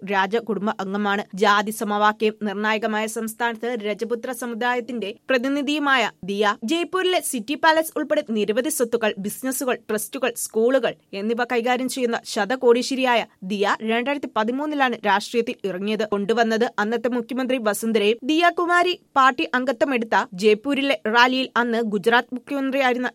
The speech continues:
നരേന്ദ്രമോദിയും സന്നിഹിതയായിരുന്നു. ആ വർഷം നടന്ന നിയമസഭാ തെരഞ്ഞെടുപ്പിൽ സവായ് മധോപൂരിൽ നിന്ന് ബി ജെ പി ബാനറിൽ ജയിച്ചു. രണ്ടായിരത്തി പതിനാറിൽ കുടുംബ സ്വത്തായ ജയ്പൂരിലെ രാജ്മഹൽ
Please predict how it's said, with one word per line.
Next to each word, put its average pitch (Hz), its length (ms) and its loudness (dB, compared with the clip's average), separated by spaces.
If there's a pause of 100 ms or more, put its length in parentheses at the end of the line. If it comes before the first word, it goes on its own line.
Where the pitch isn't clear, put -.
നരേന്ദ്രമോദിയും 240 760 -2 (120)
സന്നിഹിതയായിരുന്നു. 220 840 0 (140)
ആ 320 200 2
വർഷം 349 100 6 (460)
നടന്ന 254 420 2
നിയമസഭാ 247 460 0
തെരഞ്ഞെടുപ്പിൽ 262 580 -2
സവായ് 294 440 4 (100)
മധോപൂരിൽ 262 640 2
നിന്ന് 254 260 -2 (160)
ബി 214 180 0
ജെ 220 120 2
പി 240 180 -2
ബാനറിൽ 254 500 4
ജയിച്ചു. 196 400 -2 (140)
രണ്ടായിരത്തി 214 420 0
പതിനാറിൽ 226 500 2 (140)
കുടുംബ 226 400 4
സ്വത്തായ 247 460 2
ജയ്പൂരിലെ 240 560 2 (140)
രാജ്മഹൽ 233 600 2